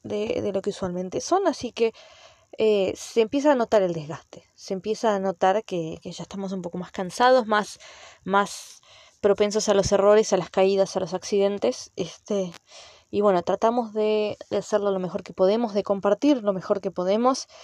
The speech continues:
y de hacer de esto la mejor experiencia posible, pero bueno, los fines de semana sí tratamos, o los días libres que tenemos, no siempre son fines de semana,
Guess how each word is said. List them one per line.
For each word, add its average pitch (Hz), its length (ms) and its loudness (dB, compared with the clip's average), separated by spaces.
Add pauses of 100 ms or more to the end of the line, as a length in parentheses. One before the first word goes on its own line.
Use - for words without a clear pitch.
(240)
y 185 180 -4
de 180 80 2
hacer 202 260 2
de 196 100 4
esto 196 180 -2
la 185 100 -2
mejor 170 280 -2
experiencia 185 460 -4
posible, 294 480 2
pero 208 160 0
bueno, 190 200 2
los 170 120 0
fines 220 180 -2
de 185 40 -6
semana 233 260 0
sí - 260 -4
tratamos, 202 720 -2
o 185 140 0
los 165 160 2
días 214 180 4
libres 226 320 2
que 196 80 0
tenemos, 214 400 -2
no 196 140 -4
siempre 185 320 -6
son 180 180 -10
fines 202 180 -10
de 202 80 -10
semana, 233 300 -6